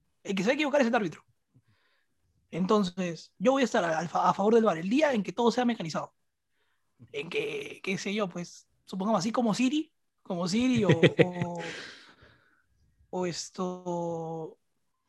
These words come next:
Speaker 1: cual-, ¿cómo se llama? O Alexa,
Speaker 2: Ujú.
Speaker 1: y que tú le digas, "Siri o Alexa, ¿fue penal?" Y Siri, "Ah, sí, choca una mano." Ah, ok.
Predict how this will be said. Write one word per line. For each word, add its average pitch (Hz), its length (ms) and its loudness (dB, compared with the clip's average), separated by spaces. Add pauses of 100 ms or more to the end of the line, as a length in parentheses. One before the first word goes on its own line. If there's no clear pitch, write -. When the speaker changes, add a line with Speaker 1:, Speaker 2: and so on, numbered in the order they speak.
(460)
Speaker 1:
cual-, 185 180 -12 (320)
¿cómo 208 160 -6
se 196 100 -6
llama? 202 160 -6
O 175 100 0
Alexa, 233 320 0 (380)
Speaker 2:
Ujú. 127 240 2 (440)
Speaker 1:
y 202 80 -8
que 190 140 -4
tú 214 120 -6
le 214 100 -2
digas, 165 220 2
"Siri 262 300 2
o 226 60 2
Alexa, 208 460 -2
¿fue 233 200 -2
penal?" 240 400 0
Y 180 80 -10
Siri, 190 280 -6
"Ah, 196 160 2
sí, 170 160 -6
choca 196 180 -4
una 190 100 0
mano." 175 240 -4
Ah, 175 200 2
ok. 156 120 -12